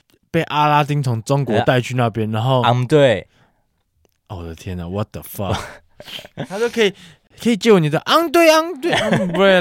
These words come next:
Speaker 1: 啦。”
Speaker 2: <laughs> 对，对。
Speaker 1: 所以阿拉丁到底是韩国人还是他妈上海人？<laughs> 没有，阿拉丁是上海人，然后他把雨伞带到拉丁去啊。他说：
Speaker 2: 哦。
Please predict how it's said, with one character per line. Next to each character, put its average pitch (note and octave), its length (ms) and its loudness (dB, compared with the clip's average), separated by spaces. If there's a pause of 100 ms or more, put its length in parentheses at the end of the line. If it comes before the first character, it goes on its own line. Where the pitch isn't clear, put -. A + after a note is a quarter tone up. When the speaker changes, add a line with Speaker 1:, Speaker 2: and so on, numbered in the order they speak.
Speaker 1:
啦。” C3+ 300 6
Speaker 2:
<laughs> - 40 0
对， A3 180 2 (440)
对。 - 340 -8 (840)
Speaker 1:
所 F3 140 -4
以 - 20 0
阿 D3+ 100 4
拉 D#3+ 60 4
丁 D#3 80 0
到 D3+ 120 2
底 B2+ 40 2
是 C3 80 0
韩 G2+ 200 -8
国 G2 140 -8
人 F#2 100 -8
还 F#2 80 -10
是 F#2 80 -10
他 G2 80 -10
妈 F#2 160 -12
上 G2 220 -12
海 E2 160 -18
人？ - 100 -20 (420)
<laughs> - 420 -16
没 E3 80 -4
有， E3+ 120 -2 (260)
阿 G3+ 140 -2
拉 A3+ 80 0
丁 A3 160 0
是 A3+ 40 -2
上 E3+ 240 -4
海 G2 200 -6
人， E2+ 160 -12
然 A#2+ 120 -6
后 E3+ 120 -4
他 F#3+ 80 -4
把 C#3 180 -6
雨 G#2+ 180 -12
伞 F#2+ 240 -8 (120)
带 C3 160 -4
到 B2 200 0
拉 A2 300 -4
丁 G#2+ 220 -6
去 G#2+ 220 -10
啊。 G2 120 -10
他 D3 60 -6
说： G3 160 -6
Speaker 2:
哦。 A#2 360 -2